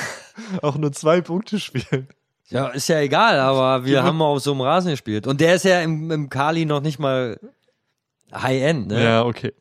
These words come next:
Speaker 1: Naja, mein Punkt war halt auf jeden Fall, das hat's ja halt schon diverse Male in Deutschland gegeben, an verschiedenen Orten. Aber die haben da Indoor gespielt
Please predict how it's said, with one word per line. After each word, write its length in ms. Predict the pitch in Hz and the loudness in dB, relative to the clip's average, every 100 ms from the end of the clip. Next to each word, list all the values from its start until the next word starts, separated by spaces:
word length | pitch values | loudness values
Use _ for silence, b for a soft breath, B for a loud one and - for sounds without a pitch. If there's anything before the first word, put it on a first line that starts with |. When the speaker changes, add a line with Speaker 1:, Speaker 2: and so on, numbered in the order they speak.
| _ | _
Speaker 1:
Naja, 300 | 135 156 135 | 2 4 4
mein 220 | 131 160 170 | 4 2 4
Punkt 280 | 196 240 120 | 2 2 0
war 120 | 120 | 2
halt 160 | 117 117 | 2 2
auf 140 | 117 | -2
jeden 160 | 127 123 | -2 -2
Fall, 140 | 135 - B B B - | -4 -6 B B B -2
das 220 | 123 - | -2 0
hat's 240 | 139 - | -2 2
ja 100 | 160 | 4
halt 160 | 143 147 | 4 2
schon 220 | - 127 120 | 0 -4 0
diverse 320 | 120 156 165 | 2 2 2
Male 340 | 160 170 170 | 0 2 0
in 220 | 139 139 | -2 -6
Deutschland 360 | 131 143 - 147 | -4 -4 -4 -6
gegeben, 340 | 139 135 139 123 | -6 -4 -4 -4
an 80 | |
verschiedenen 460 | 113 120 - 127 117 | -6 -8 -6 -6 -6
Orten. 320 | 113 123 147 175 b b b | -4 -4 -4 -12 b b b
Aber 140 | 113 117 | -2 0
die 140 | 120 | 0
haben 240 | 120 139 131 | 2 0 2
da 240 | 123 156 _ _ _ - | 0 -2 _ _ _ 0
Indoor 400 | 147 170 110 104 | 2 4 4 4
gespielt 600 | 101 - 110 123 175 | 0 -4 -2 0 0